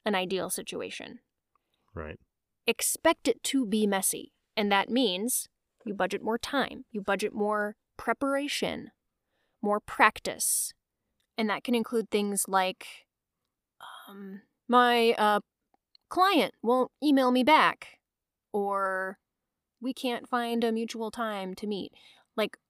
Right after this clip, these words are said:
Speaker 1: all these very everyday
Speaker 2: Hmm.
Speaker 1: kinds of problems that, you know, early undergraduates should probably not be expected to know how to handle.
Speaker 2: Right.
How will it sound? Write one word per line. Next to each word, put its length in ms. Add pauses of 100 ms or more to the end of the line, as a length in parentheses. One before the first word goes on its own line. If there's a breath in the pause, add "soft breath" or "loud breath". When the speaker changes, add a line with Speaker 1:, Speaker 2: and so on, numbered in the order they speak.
(420)
Speaker 1:
all 120
these 200
very 580 (120)
everyday 880
Speaker 2:
Hmm. 120
Speaker 1:
kinds 260
of 100
problems 720 (140)
that, 280 (1300)
you 220
know, 280 (880)
early 280
undergraduates 920 (560)
should 180
probably 360
not 160
be 100
expected 520
to 200 (260)
know 240
how 100
to 60
handle. 460 (260 soft breath)
Speaker 2:
Right. 300